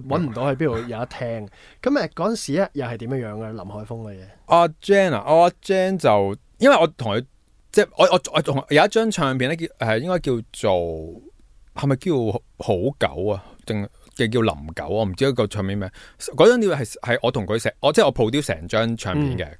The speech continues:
Speaker 1: 嗯。
Speaker 2: 咁。咁但係嗰張唱片之前已經做咗，即係已經成日做㗎喇，其實。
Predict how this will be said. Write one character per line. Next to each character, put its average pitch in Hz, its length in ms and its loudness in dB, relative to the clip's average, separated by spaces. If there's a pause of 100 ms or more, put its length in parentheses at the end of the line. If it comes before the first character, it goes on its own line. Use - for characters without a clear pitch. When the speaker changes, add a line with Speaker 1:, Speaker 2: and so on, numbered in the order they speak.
Speaker 1:
嗯。 - 20 -14 (720)
Speaker 2:
咁。 - 80 4
咁 226 60 4
但 - 0 -
係 185 160 6
嗰 135 220 4
張 214 120 4
唱 175 160 -2
片 143 80 -4
之 196 140 -4
前 85 400 -6
已 98 140 -4
經 143 180 0
做 95 260 2
咗， 107 800 4
即 220 120 4
係 - 20 8
已 147 120 2
經 208 80 2
成 127 140 -2
日 90 60 -4
做 90 140 -4
㗎 90 160 -4
喇， 92 100 -6
其 87 80 -12
實。 78 180 -10